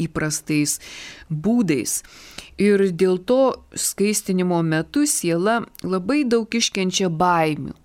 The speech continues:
nes tos baimės kyla tiesiog vaizduotėje. Ir ten vaizduotėje labai vyksta didelė kova.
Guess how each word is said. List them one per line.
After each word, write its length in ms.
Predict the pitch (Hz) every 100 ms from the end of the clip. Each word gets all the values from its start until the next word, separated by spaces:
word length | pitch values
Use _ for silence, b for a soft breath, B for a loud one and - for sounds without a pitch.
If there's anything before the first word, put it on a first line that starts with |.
| -
nes 380 | 190 196 196 - - -
tos 160 | 175
baimės 560 | 175 220 247 220 185 -
kyla 380 | - 214 196 175
tiesiog 480 | 170 - 170 165 156
vaizduotėje. 1040 | 185 175 165 190 220 202 185 147 143 139 B B B B B -
Ir 160 | 180
ten 240 | 220 226 202
vaizduotėje 800 | 196 185 180 262 294 226 196 180
labai 320 | 175 220 240
vyksta 480 | 208 220 - 196 175
didelė 600 | 175 190 185 170 156 156 B B B _
kova. 480 | - 196 170 170